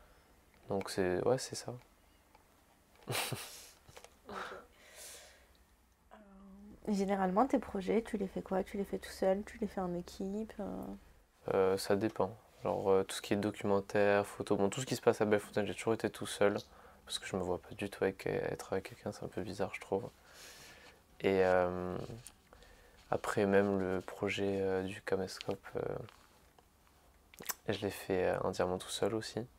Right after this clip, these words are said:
Speaker 1: Mais il y a plein de petits projets, même des projets qui arrivent bientôt, que j'allais tourner en août.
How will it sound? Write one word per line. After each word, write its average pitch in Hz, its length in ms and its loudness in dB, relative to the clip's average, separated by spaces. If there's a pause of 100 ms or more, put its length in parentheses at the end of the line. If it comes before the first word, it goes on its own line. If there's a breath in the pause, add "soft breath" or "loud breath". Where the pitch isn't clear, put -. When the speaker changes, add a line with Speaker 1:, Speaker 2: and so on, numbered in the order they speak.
(640 loud breath)
Speaker 1:
Mais 98 340 6
il 95 40 6
y 98 40 10
a 92 80 8
plein 139 180 6
de 165 40 4
petits 135 240 -4
projets, 120 320 2
même 101 360 6
des 98 100 0
projets 107 320 -2
qui - 140 -2
arrivent 92 200 0
bientôt, 98 320 -4
que 113 60 -6
j'allais 92 160 2
tourner 92 260 -4
en 92 220 -2
août. - 320 -6